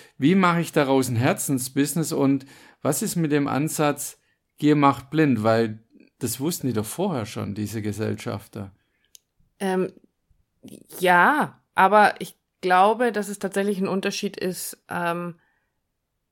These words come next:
Speaker 2: zu sehen, also beide Seiten zu sehen. Die eine Seite ist, dass diese G M B H existiert, weil es ein Herzenbis-, Herzensbusiness ist, weil es, äh,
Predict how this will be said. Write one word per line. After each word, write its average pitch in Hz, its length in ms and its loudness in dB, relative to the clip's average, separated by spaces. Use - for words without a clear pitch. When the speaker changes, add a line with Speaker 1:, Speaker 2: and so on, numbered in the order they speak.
Speaker 2:
zu 208 180 -2
sehen, 180 640 2
also 185 180 2
beide 196 300 4
Seiten 196 340 4
zu 165 160 -8
sehen. 147 240 -4
Die 147 120 -2
eine 180 220 0
Seite 190 300 2
ist, - 280 -6
dass 185 280 2
diese 190 240 -6
G 190 120 -2
M 202 120 0
B 190 120 0
H 196 160 4
existiert, - 580 -4
weil 175 120 4
es 185 120 -2
ein 196 60 -2
Herzenbis-, 175 680 -2
Herzensbusiness 233 880 0
ist, - 300 -10
weil 185 160 4
es, - 180 -6
äh, 185 400 -2